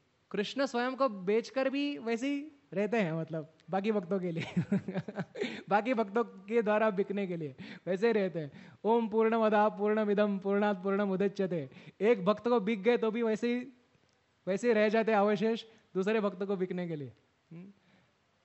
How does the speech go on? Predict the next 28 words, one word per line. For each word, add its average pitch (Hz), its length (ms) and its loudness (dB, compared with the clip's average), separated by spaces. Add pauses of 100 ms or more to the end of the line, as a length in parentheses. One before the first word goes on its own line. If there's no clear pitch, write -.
(120)
तो, 196 320 2 (800)
आ, 156 220 -8 (600)
तो 247 80 2
गोपियां 226 440 2
कभी 262 260 -2
स्वयं 247 400 -2
के 269 320 -2 (1800)
देह 214 220 2
को, 254 140 -4
को 262 220 -2
भी 277 160 -2
सजाती 220 440 -2
है 247 120 -2
कभी, 226 320 -4
तो 240 180 -4
इसको 233 200 -2
समझना 220 360 -2
पड़ेगा। 226 440 -2 (480)
देह 214 200 2
को 269 180 0
भी 294 140 0
कृष्ण 254 420 -6
का 269 180 -2
संतोष 233 540 -6
का 269 160 -6
साधन 226 420 -6
समझकर 233 500 -6
वो 247 380 -6